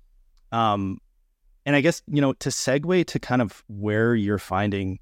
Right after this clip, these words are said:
your alpha now, and maybe for users in general, I, I know, like, in my early days when I was starting out, creating, like, your own Twitter alpha, uh, curated list was huge for me. But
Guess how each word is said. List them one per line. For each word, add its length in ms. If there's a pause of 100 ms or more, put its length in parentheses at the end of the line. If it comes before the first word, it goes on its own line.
your 340
alpha 480 (100)
now, 580 (560)
and 120
maybe 220
for 160
users 440
in 120
general, 380
I, 180
I 80
know, 240
like, 360
in 140
my 220
early 280
days 280
when 100
I 60
was 100
starting 380
out, 240 (540)
creating, 380
like, 180
your 160
own 320 (180)
Twitter 480
alpha, 560 (320)
uh, 260
curated 600
list 400
was 400 (480)
huge 380
for 160
me. 300 (260)
But 260